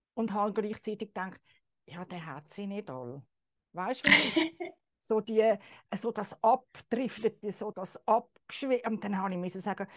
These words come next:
Speaker 1: aber er hat ja über Philosophie studiert, Theologie studiert und wie bei uns, das Leben hat ihn dann zu Psychoanalyse gebracht und hat ja dann gemerkt, dass er das,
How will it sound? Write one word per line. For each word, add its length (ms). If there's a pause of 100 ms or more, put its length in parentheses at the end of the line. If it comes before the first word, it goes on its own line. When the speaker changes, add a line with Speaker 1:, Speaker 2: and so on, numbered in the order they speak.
(160)
Speaker 1:
aber 220
er 280
hat 260
ja 180
über 240
Philosophie 760
studiert, 580
Theologie 520
studiert 640 (300)
und 280
wie 140 (160)
bei 140
uns, 540
das 20
Leben 460
hat 120 (100)
ihn 240
dann 300
zu 180
Psychoanalyse 1160
gebracht 500
und 180
hat 140
ja 60
dann 140
gemerkt, 460
dass 180
er 100
das, 380